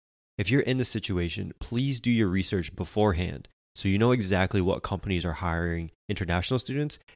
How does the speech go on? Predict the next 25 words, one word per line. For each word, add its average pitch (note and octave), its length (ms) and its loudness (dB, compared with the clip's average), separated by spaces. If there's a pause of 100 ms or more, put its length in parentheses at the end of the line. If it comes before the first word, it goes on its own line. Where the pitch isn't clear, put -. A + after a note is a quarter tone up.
and F#2+ 160 0
which - 300 -2
don't, - 260 -4 (220)
so G2+ 100 -6
that G2+ 100 2
you G#2+ 120 0
don't G#2 360 2
waste F2+ 300 -2
your F2+ 140 -4
own E2 160 -4
time. F2 320 -10 (760)
This A#2+ 160 2
next D3 220 0
story G2 260 6
comes F#2+ 280 0
from E2+ 140 -4
Vicky, - 440 -2
who G#2 80 0
goes G#2 200 4
to A#2+ 60 -2
school F#2 340 -2
at F#2+ 120 0
U F2+ 160 0
C F#2+ 160 -4
Berkeley. - 480 -6